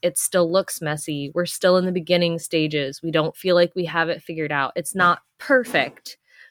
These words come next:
So we don't wanna show or share or even admit, like, "I'm working on this thing and I need help," because, you know, we've got this perfectionism kind of ingrained into ourselves.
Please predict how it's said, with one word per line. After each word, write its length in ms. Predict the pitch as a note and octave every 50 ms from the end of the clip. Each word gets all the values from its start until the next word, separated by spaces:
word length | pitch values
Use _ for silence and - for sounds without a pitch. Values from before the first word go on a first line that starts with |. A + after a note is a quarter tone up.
| _ -
So 200 | - - A3 F#3+
we 120 | F3+ F#3+
don't 240 | F3+ G3 F#3 F#3+ F#3
wanna 180 | F#3+ F#3 F3
show 720 | F3 - - - - G3+ F3+ E3+ E3 D3+ D3 C#3+ C#3 C3+ -
or 200 | - E3 C#3+ C#3
share 720 | D3 - - - - F3+ D#3+ D3+ C#3 C3 A#2+ C3 C#3 E3 - _ - - - - - - - _ _ _ _ -
or 560 | - E3 D#3+ D#3 D3+ D3 D3 C#3+ C#3 C#3 - _ -
even 260 | A3 A3+ G#3+ A3 G#3
admit, 680 | F#3+ F3 E3 E3 E3+ E3 F3 A3+ B3 G3+ D3 - - _ _ _ _ -
like, 240 | - F3+ E3 D3+ - -
"I'm 220 | E3 E3 E3+ E3+
working 360 | E3 E3+ F#3 G3 - G#3 F#3
on 120 | F3 E3+ E3+
this 160 | E3+ E3+ -
thing 180 | - F3+ E3 E3
and 80 | D#3 D3+
I 80 | D3
need 200 | D3 D3 C#3+ C#3+
help," 640 | D3+ - - D4+ D4+ A#3 F3+ D#3 D#3+ - _ _ _ _ _ _ _ _ - - _ _ _ -
because, 1080 | G#3+ G3 - - - A3+ A3+ G#3 F#3 F3+ F3 E3+ E3+ E3+ E3+ E3+ - - - - - _ _ _ _ _ _ _ _ _ - F#3 F3+ - -
you 160 | G3+ F#3 F#3
know, 60 | F#3+
we've 240 | F3+ E3+ F3+ E3+ -
got 180 | - F3+ D#3 -
this 240 | F3+ F3 - - _
perfectionism 840 | - - G3 F3 - F3 E3 D#3 - - - D#3+ D3+ D3 C#3 D3+ C#3+ D3+
kind 180 | - D#3+ D#3
of 60 | D3+
ingrained 560 | C#3+ D#3 D#3+ D#3 D3+ D3+ D3+ C#3+ D3 D3 D3+ C#3+
into 260 | C#3 C#3+ C#3+ - C3+
ourselves. 640 | G2+ D2+ - - - - G#1 - - - - -